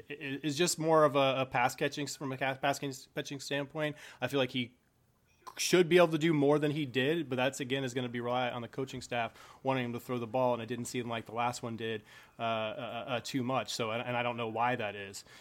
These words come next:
So that's, that's one of the questions. I guess the reason why I structured my tier three this way with these four guys, five guys, if I was gonna include D J here, was with, with Cook, Connor, Bell, and Aaron Jones are guys that I still feel are very safe. And the ones that I left off, including Lindsey,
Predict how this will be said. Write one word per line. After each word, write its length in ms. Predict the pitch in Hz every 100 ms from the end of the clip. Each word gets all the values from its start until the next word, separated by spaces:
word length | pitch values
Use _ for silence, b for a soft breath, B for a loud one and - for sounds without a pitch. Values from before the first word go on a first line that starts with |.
| b
So 220 | - 131
that's, 240 | 127 151 147
that's 260 | 151 151
one 100 | 160
of 60 | 143
the 60 |
questions. 340 | 143 156 147 151
I 60 |
guess 220 | 165 226 -
the 100 | 202
reason 320 | 196 190 180
why 280 | 160 160 147
I 60 |
structured 420 | 147 151 151 156
my 120 | 139 135
tier 260 | - 139
three 300 | 135 131 131
this 260 | 127 127 -
way 220 | 131 127
with 180 | 120 120
these 220 | 123 120
four 260 | - 127 120
guys, 280 | 123 123
five 260 | - 120 120
guys, 240 | 120 113
if 120 | 117 127
I 60 |
was 120 | 117
gonna 140 | 123 113
include 280 | 107 123 110
D 140 | 117
J 200 | 113 107
here, 240 | 113 110
was 220 | 110 110 - B B
with, 180 | 127 127
with 140 | 135 -
Cook, 200 | 151 143
Connor, 320 | 143 131 123
Bell, 240 | 113 123
and 80 | 117
Aaron 240 | 117 117
Jones 300 | 113 123 123
are 60 | 117
guys 280 | 113 127 123
that 80 | 123
I 60 |
still 280 | 120 - 139
feel 460 | 139 131 127 123 - B B
are 140 | - 117
very 320 | 131 123 117
safe. 340 | - 139 120
And 120 | 131
the 40 | 127
ones 240 | 139 143
that 120 | 135 131
I 80 |
left 320 | 127 131 131 -
off, 260 | 127 131
including 520 | 120 110 147 143 143
Lindsey, 460 | 127 123 120 127 123